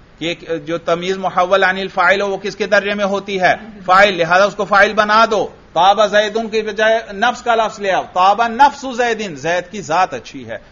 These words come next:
देखो, ये फाइल बना दिया। और माना ठीक है या गलत है? ठीक माना बन गया।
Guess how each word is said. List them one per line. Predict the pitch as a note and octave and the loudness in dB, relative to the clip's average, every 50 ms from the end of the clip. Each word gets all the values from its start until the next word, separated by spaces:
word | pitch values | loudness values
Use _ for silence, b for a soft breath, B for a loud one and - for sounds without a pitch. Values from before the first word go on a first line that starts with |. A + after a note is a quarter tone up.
| b B2+ | b -10
देखो, | C#3+ D3+ - F3+ | -10 -8 -6 -4
ये | E3 D#3 | -4 -4
फाइल | E3 D#3 D3 D3 D3 C#3+ | -2 0 0 0 0 -2
बना | C#3 C3+ B2+ B2+ B2+ B2 | -6 -6 -4 -4 -6 -6
दिया। | A#2+ B2+ A#2+ - | -8 -10 -12 -4
और | - E3 E3+ | -4 -4 -2
माना | E3+ E3+ F3 G3+ G#3 | 0 0 0 0 0
ठीक | G3+ G3 G3+ G#3 G3+ | -4 -4 -10 -6 -4
है | A#3+ B3 | 0 0
या | A#3 | 2
गलत | G3+ G3+ G3+ G#3+ G#3+ G#3+ | 2 2 0 0 0 0
है? | F#3 B2+ - - - A3+ A3 - - - - - - | -2 -2 -2 -6 -20 -20 -20 -20 -20 -20 -20 -18 -10
ठीक | D3+ F#3 G#3 G#3+ | -8 -8 -8 -6
माना | G3 F3 D#3+ D3 C3+ | -4 -4 -2 -2 -2
बन | B2 A#2+ A2 A2 G#2+ | -4 -6 -10 -12 -14
गया। | G#2 | -18